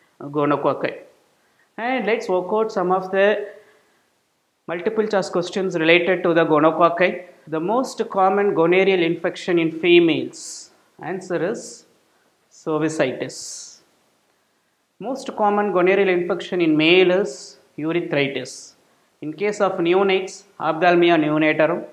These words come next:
children, vulvovaginitis. So you can go for the fourth option. Next is about a clinical based question.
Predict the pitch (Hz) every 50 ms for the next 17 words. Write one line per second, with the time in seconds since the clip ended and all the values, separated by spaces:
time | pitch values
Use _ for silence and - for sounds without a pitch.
0 | - _ _ _ _ _ _ _ - - - 185 185 190 185 175 175 180 180 175
1 | 175 - - - - 139 143 147 151 160 156 147 139 151 143 143 131 120 - -
2 | 135 - - - - - _ _ _ _ _ _ _ _ - - 190 175 180 175
3 | 165 151 165 175 175 175 190 175 160 151 156 196 285 349 - - - - _ _
4 | _ _ _ _ 170 165 165 170 165 147 131 - - - - - - _ _ _
5 | _ _ _ _ _ _ _ _ _ _ _ _ _ _ _ _ _ _ _ _
6 | _ _ _ _ _ _ _ _ _ _ _ _ _ _ _ _ _ _ _ _
7 | _ _ _ _ _ _ _ _ _ 196 240 - - - - 208 185 180 160 143
8 | 151 156 165 196 - - - - - - 185 196 220 220 220 220 - 220 214 208
9 | 214 220 214 - 202 190 170 175 170 170 - - - 165 151 - - - 185 220
10 | -